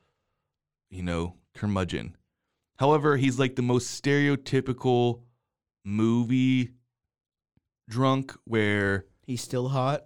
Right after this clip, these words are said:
Speaker 1: he still looks really good, and he, like, rides a motorcycle and has a leather jacket, and it doesn't impact his life whatsoever. You know what I mean?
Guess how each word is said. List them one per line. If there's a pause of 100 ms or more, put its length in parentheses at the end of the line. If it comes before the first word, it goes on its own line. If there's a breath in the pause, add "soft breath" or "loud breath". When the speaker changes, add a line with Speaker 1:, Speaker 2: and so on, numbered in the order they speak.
Speaker 1:
he
still
looks
really
good,
and
he,
like,
rides
a
motorcycle
and
has
a
leather
jacket,
and
it
doesn't
impact
his
life
whatsoever.
You
know
what
I
mean?